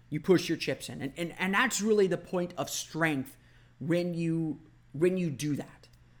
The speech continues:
Your draft picks don't matter. Your s-, role players don't matter because you could get mercenaries, you could get guys on low contracts. All that stuff doesn't matter. And obviously, two thousand nine and two thousand ten,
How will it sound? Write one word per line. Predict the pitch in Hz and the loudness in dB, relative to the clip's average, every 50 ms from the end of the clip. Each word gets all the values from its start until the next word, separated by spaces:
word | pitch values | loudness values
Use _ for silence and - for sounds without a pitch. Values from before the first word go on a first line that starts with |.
| - - - - | -20 -20 -10 -6
Your | - 156 143 | -4 -4 -2
draft | - - 208 214 226 214 - | 4 6 8 8 8 6 2
picks | 226 214 - | -2 -2 -2
don't | - 220 190 - | -2 -2 -2 0
matter. | 156 160 160 165 160 156 151 147 143 - - - - - - - - - | 0 0 2 2 2 0 0 -2 -4 -10 -20 -20 -20 -20 -20 -20 -14 -8
Your | - 143 135 - - - | -6 -4 -4 -6 -8 -14
s-, | - - - - - - | -14 -12 -10 -10 -10 -6
role | - 143 170 202 220 | 0 6 8 8 8
players | 220 - 226 214 196 160 | 8 8 8 6 6 6
don't | 208 139 | 4 2
matter | 165 180 180 180 | 2 2 2 2
because | 170 160 160 143 | 0 -4 -6 -6
you | 143 | -6
could | - - 127 | -6 -6 -4
get | 147 151 - | -2 -2 0
mercenaries, | 147 165 202 196 196 190 190 185 180 180 165 151 | 0 0 0 0 0 -2 -2 0 0 0 -2 -2
you | 147 135 | -4 -6
could | 123 - | -6 -6
get | 151 - | -4 0
guys | - 160 151 147 143 | 2 2 2 2 0
on | 135 127 | -2 -6
low | 127 123 | -6 -6
contracts. | 117 - 190 196 185 185 196 180 170 165 170 - - - - - - - - - - - - - - - - - - - - | -4 0 0 0 2 2 2 2 2 2 0 -4 -14 -20 -20 -20 -20 -20 -20 -20 -20 -20 -20 -20 -20 -20 -20 -20 -20 -8 4
All | - 196 247 254 | 8 8 10 10
that | 254 233 - | 8 4 2
stuff | - - 214 190 196 | 2 2 2 2 2
doesn't | - 175 160 165 | 0 -2 -2 -2
matter. | 151 143 147 | -2 0 2
And | 165 | 2
obviously, | 196 220 202 180 185 180 | 2 2 2 0 -2 -6
two | - 175 | -6 -4
thousand | - 214 190 196 185 190 | 0 2 2 2 2 2
nine | 170 165 170 165 | 2 2 4 2
and | 160 - | 0 -2
two | 170 - | -2 0
thousand | 170 160 156 156 139 | 0 0 0 -2 -4
ten, | - 156 135 - - | -4 -2 -2 -4 -4